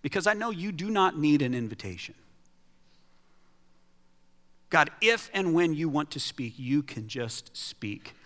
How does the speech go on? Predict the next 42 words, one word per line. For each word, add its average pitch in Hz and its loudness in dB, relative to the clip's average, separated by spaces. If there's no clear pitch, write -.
And 151 0
yet, 180 4
God, 156 4
when 147 0
we 147 -2
say 247 -2
that, 147 2
when 151 0
we 147 2
say 147 -2
we 147 0
invite 147 -2
you, 139 -4
what 143 -8
we 156 2
mean 185 -2
is 143 -2
we 135 -4
submit 123 -6
to 190 -10
you, 196 -8
that 143 4
our 156 4
ears 175 4
are 156 2
attuned 165 -2
to 175 -8
you, 185 -6
that 135 -2
our 135 -4
eyes 147 4
are 123 -6
looking 151 -6
for 156 -8
you. 151 -4
Here 202 2
in 180 2
this 170 0
moment, 127 -4
God, 127 -2
we 127 -6
just 127 -8